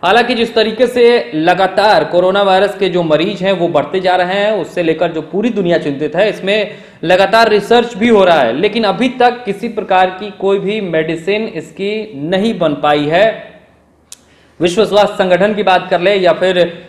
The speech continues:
जो विकसित देश हैं उनकी भी बात कर ले तो लगातार कोशिशें चल रही हैं, लेकिन अभी तक कोई भी दवाई इसकी नहीं बन पाई है जिससे कहा जाए कि ये कोरोना वायरस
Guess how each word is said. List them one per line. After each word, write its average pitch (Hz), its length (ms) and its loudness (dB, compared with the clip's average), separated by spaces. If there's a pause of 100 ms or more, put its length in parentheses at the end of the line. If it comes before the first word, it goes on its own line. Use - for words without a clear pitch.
(120)
जो 151 140 2
विकसित 180 360 0
देश 190 400 2
हैं 190 100 0
उनकी 175 340 -2
भी 196 80 2
बात 170 280 2
कर 175 100 2
ले 214 80 -2
तो 208 120 -4
लगातार 170 420 2
कोशिशें 202 560 -2
चल 226 160 2
रही 196 180 2
हैं, 220 120 0
लेकिन 202 240 0
अभी 180 200 0
तक 214 520 0 (500)
कोई 226 260 4
भी 226 560 -2 (640)
दवाई 202 500 4
इसकी 220 340 -2
नहीं 190 280 2
बन 180 140 2
पाई 170 240 2
है 185 200 0
जिससे 160 340 -6
कहा 165 240 -2
जाए 185 240 2
कि 185 120 -6
ये 165 120 -2
कोरोना 160 360 0
वायरस 160 460 0